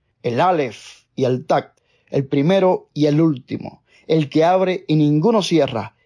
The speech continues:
y cierra y ninguno abre, ha dispuesto para nosotros. Recordamos a nuestros oyentes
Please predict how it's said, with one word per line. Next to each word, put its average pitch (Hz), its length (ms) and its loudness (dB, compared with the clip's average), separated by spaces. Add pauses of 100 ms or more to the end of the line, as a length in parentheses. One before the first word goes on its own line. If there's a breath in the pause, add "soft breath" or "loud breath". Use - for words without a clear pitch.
y 139 140 -6
cierra 143 560 0
y 139 140 -2
ninguno 165 420 0
abre, 208 320 -2 (380)
ha 139 100 0
dispuesto 147 760 -2 (120)
para 123 220 0
nosotros. - 800 -8 (560 soft breath)
Recordamos 185 580 0
a 190 40 2
nuestros 196 360 0
oyentes 147 600 -2